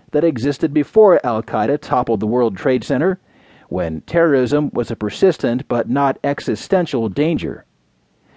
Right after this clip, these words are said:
With Al-Qaeda's core now on the path to defeat, he argued, the nation must adapt.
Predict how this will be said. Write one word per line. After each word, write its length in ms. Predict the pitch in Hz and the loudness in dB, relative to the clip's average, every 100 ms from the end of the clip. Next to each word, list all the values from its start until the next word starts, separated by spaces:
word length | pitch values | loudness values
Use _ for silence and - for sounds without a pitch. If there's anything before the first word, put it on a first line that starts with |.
| _ - - | _ -12 -8
With 160 | 90 | -4
Al-Qaeda's 640 | 98 95 - 147 139 120 101 | -2 -2 0 2 4 2 -4
core 420 | - 165 135 113 | 2 4 6 4
now 540 | 120 131 120 101 90 | 2 0 0 0 -2
on 280 | 143 143 120 | 0 2 0
the 100 | 101 | -4
path 420 | - 156 135 - - | -2 0 0 -2 -8
to 100 | 175 | -6
defeat, 520 | 92 - 233 123 - _ | -4 -2 0 0 -4 _
he 200 | 113 104 | -2 0
argued, 460 | 107 104 135 165 | 0 0 0 0
the 100 | 143 | 0
nation 360 | 185 226 - 156 | 2 2 0 0
must 260 | 175 175 180 | 0 0 -2
adapt. 500 | 160 151 90 - | 0 0 0 -6